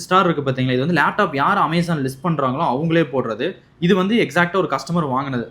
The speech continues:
ஃப-, ஒன் ஸ்டார் கொடுத்து தப்பா நெகட்டிவா கொடுத்துருக்காங்க பாத்தீங்களா? So Amazon-ல வந்து நிறைய டிஃபெக்டிவ் ப்ராடக்ட்ஸ் வந்து இந்த மாதிரி செல் பண்றாங்க. So நீங்க எக்ஸாக்டா Amazon-ல வந்து இப்போ ப்ராடக்ட் வந்து பாத்தீங்கன்னா ஒரிஜினல் Lenovo-வோட டிஸ்ட்ரிபியூஷன்ல இருந்து வந்த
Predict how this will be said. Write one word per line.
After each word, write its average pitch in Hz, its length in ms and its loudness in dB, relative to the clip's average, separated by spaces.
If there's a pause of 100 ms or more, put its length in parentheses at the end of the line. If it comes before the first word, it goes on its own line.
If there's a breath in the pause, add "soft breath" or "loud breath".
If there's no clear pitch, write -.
(100)
ஃப-, 135 180 -4 (120)
ஒன் 151 140 -4
ஸ்டார் 156 220 0
கொடுத்து 139 280 -4
தப்பா 131 340 -4
நெகட்டிவா 139 380 0
கொடுத்துருக்காங்க 120 420 -6
பாத்தீங்களா? 117 260 -6 (460 loud breath)
So 202 60 2 (100)
Amazon-ல 233 400 2
வந்து 202 160 -2
நிறைய 185 260 2
டிஃபெக்டிவ் 214 460 -4
ப்ராடக்ட்ஸ் 160 300 -2
வந்து 160 160 -6
இந்த 143 100 -10
மாதிரி 151 180 -6
செல் 165 200 -2
பண்றாங்க. 127 340 -6 (560 soft breath)
So 190 140 0
நீங்க 156 180 -2
எக்ஸாக்டா 240 480 0
Amazon-ல 202 400 -2
வந்து 196 140 -2
இப்போ 165 180 -8
ப்ராடக்ட் 165 300 2
வந்து 160 120 -4
பாத்தீங்கன்னா 151 300 -2
ஒரிஜினல் 190 400 0
Lenovo-வோட 175 380 2 (300)
டிஸ்ட்ரிபியூஷன்ல 165 500 -6
இருந்து 151 140 -6
வந்த 139 140 -2